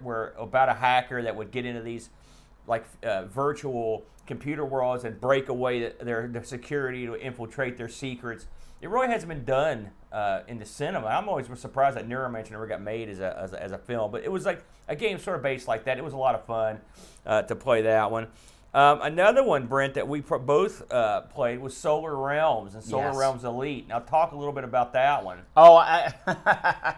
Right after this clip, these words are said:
Speaker 2: The specifics of that one, I, I always mix up with Trade Wars.
Speaker 1: It, they have
Speaker 2: And
Speaker 1: their
Speaker 2: having,
Speaker 1: similarities.
Speaker 2: and having recently, you know, re-experienced Trade Wars, uh,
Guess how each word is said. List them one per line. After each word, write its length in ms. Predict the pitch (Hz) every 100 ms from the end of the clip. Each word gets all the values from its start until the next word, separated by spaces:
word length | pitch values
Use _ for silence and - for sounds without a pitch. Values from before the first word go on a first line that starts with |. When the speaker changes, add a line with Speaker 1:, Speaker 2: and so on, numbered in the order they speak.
| - - - - -
Speaker 2:
The 100 | 165
specifics 520 | 165 190 196 277 262
of 80 | 214
that 80 | 190
one, 100 | 170
I, 220 | 156 180 -
I 180 | 139 -
always 460 | 160 185 175 135
mix 260 | 135 165 165
up 240 | 151 160
with 240 | 139 127 -
Trade 280 | 165 165 127
Wars. 420 | 117 110 104 131
Speaker 1:
It, 180 | 151 -
they 140 | 180
have 60 | 156
Speaker 2:
And 120 | 151
Speaker 1:
their 60 | 185
Speaker 2:
having, 200 | 202 190
Speaker 1:
similarities. 440 | 135 131 120 101
Speaker 2:
and 100 | 175
having 500 | 170 196 202 190 151 - - - -
recently, 800 | 170 196 196 - 151 147 135 135
you 120 | 135
know, 280 | 123 120 113 - - -
re-experienced 880 | 170 190 120 - 190 226 185 147 -
Trade 260 | 151 143
Wars, 440 | 127 131 127 123 - - - -
uh, 380 | 139 135 127 120